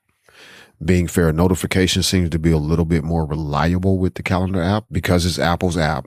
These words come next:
Uh, and, and that's the only reason. Like, it's Apple's app, so they get some entitlements that Fantastical or any other third-party calendar would not get. But there's an entry thing, right? So back to Fantastical for me.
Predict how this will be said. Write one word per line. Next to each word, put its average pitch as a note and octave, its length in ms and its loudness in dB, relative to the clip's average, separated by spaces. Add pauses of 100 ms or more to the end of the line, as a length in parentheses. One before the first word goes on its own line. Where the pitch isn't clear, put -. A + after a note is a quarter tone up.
Uh, C#2 200 -6
and, C#2+ 300 -6
and D2+ 140 -4
that's D#2 220 0
the - 120 -2
only E2+ 280 0
reason. D#2+ 340 -2
Like, D#2 180 -6
it's D#2+ 200 -8
Apple's F2+ 340 0
app, D#2+ 320 -2
so E2 160 -2
they D#2+ 160 2
get D#2 320 -2
some F2 220 0
entitlements D#2 640 -2
that C#2+ 160 -8
Fantastical D2+ 800 -2
or D2 80 -4
any D2+ 160 -6
other D#2 160 -2
third-party D2+ 560 -2
calendar D2 360 -6
would D#2 300 0
not D2+ 260 0
get. G2+ 320 -2 (1200)
But B2+ 280 0
there's F#2 180 4
an E2 160 2
entry D#2 280 -2
thing, D2+ 320 -8 (100)
right? D2+ 280 -4 (100)
So D2+ 340 -4 (260)
back A2+ 180 2
to A#2 60 -2
Fantastical F2 880 0
for D2 160 -10
me. C3+ 380 -2